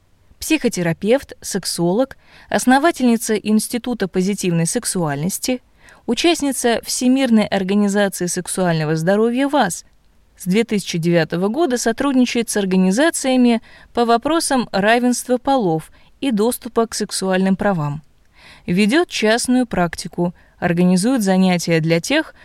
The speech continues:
кто хочет лучше понимать свою сексуальность. Я знаю людей, которые считают свои оргазмы в Excel. Зачем?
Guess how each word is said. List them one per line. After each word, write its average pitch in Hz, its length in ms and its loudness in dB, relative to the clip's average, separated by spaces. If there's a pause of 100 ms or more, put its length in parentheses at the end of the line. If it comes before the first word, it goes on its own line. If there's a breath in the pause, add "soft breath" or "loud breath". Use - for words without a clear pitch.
(160 loud breath)
кто 269 220 -2
хочет - 480 -2
лучше 277 520 0
понимать 202 640 2
свою 180 400 -2
сексуальность. 165 960 -6 (760)
Я 170 200 2
знаю 160 280 2
людей, 165 420 4
которые 175 500 -2
считают 220 580 -2
свои 185 300 -2
оргазмы 175 640 0
в 220 60 -2
Excel. 247 420 -2 (760)
Зачем? 202 680 0